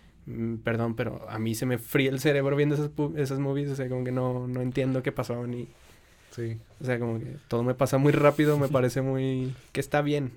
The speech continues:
Speaker 1: está performático, pero no me deja de parecer algo muy gringo al aspecto de Cowboys en sus tiempos, ¿no? Así de que el bueno, el malo y el feo.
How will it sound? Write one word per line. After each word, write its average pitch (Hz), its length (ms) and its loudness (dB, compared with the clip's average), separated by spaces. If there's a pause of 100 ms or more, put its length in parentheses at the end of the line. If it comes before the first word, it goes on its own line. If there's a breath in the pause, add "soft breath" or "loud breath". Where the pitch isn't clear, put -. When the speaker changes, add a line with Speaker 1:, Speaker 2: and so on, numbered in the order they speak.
Speaker 1:
está 131 200 -4
performático, 131 800 0 (840 soft breath)
pero 123 220 0
no 123 120 2
me 127 140 2
deja 139 260 0
de 143 80 0
parecer 131 440 0
algo 127 240 0
muy 131 440 2
gringo 131 680 0
al 120 160 -2
aspecto 117 460 -6
de 123 140 -2
Cowboys 117 600 0
en 117 100 -6
sus 113 180 -12
tiempos, 117 340 -6
¿no? 123 140 -4
Así 123 180 -6
de 117 120 -6
que 123 140 -12
el 120 120 -10
bueno, 147 280 -10
el 117 100 -6
malo 131 240 -8
y 135 80 -8
el - 100 -10
feo. 135 260 -12